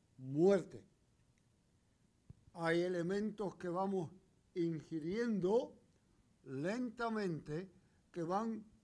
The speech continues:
acabando con nuestros organismos y en un momento dado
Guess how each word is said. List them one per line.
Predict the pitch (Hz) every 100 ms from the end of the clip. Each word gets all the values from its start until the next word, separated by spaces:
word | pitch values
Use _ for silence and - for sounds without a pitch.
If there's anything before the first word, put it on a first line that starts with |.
| _ _
acabando | 190 180 190 175 220 247 226 226 233 220 -
con | 190 185 165 151
nuestros | 165 220 247 - 214 185
organismos | 202 175 180 185 147 120 123 - _ _ - - _ _ _ -
y | 165
en | 156
un | 202 240
momento | 220 196 202 196 226
dado | 208 190 180 220 226